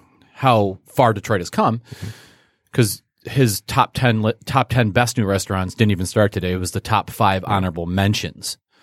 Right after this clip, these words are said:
Speaker 1: that just missed the top ten list, which tells you there's fifteen restaurants worth me-, worth mentioning.
Speaker 2: Right.
Speaker 1: Um, at a time where, uh, I mean,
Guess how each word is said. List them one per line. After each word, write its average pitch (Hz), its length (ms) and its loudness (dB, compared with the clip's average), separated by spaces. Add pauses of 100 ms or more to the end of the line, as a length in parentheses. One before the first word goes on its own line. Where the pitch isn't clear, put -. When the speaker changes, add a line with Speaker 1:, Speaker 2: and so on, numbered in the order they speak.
(240)
Speaker 1:
that 98 200 -2
just 120 300 2
missed 120 320 4
the 104 80 -2
top - 280 -4
ten 90 220 -4
list, 92 240 -6
which - 280 0 (120)
tells 107 240 2
you 101 60 0
there's 90 180 -2
fifteen - 560 0
restaurants 95 480 0
worth 90 200 -8
me-, 120 100 0 (160)
worth 104 200 -2
mentioning. 117 420 -2
Speaker 2:
Right. 107 180 -2 (420)
Speaker 1:
Um, 95 400 0 (360)
at 117 100 4
a 113 60 2
time 117 340 2
where, 95 400 0
uh, 90 420 -4
I 101 60 -10
mean, 92 300 -6